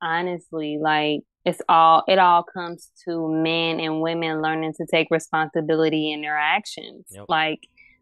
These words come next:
Speaker 1: I mean, at the end of the day, yes, sex is, sex is for procreation. Sex is for cre-, for procreation. Period.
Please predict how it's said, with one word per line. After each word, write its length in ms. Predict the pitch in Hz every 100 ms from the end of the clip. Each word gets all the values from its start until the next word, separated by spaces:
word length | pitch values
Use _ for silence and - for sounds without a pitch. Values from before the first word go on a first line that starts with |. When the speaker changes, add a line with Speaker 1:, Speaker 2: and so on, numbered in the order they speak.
| -
Speaker 1:
I 80 | 180
mean, 200 | 180 170
at 200 | 165 165
the 140 | 170
end 140 | 170
of 80 | 170
the 140 | 165 156
day, 320 | 170 190 180
yes, 360 | 165 175 165 -
sex 360 | 208 208 - _
is, 260 | - 180 175 _ _ -
sex 360 | 190 214 214 - -
is 160 | 185
for 400 | - 185 175 165 - _
procreation. 1040 | - 208 196 - 190 185 226 - 165 165
Sex 320 | - 208 202 -
is 260 | 185 185 -
for 180 | 208 220
cre-, 300 | 214 185 175 - -
for 160 | 208
procreation. 800 | 214 170 156 - 156 139 147 - - _ _ _
Period. 480 | - 240 277 208 -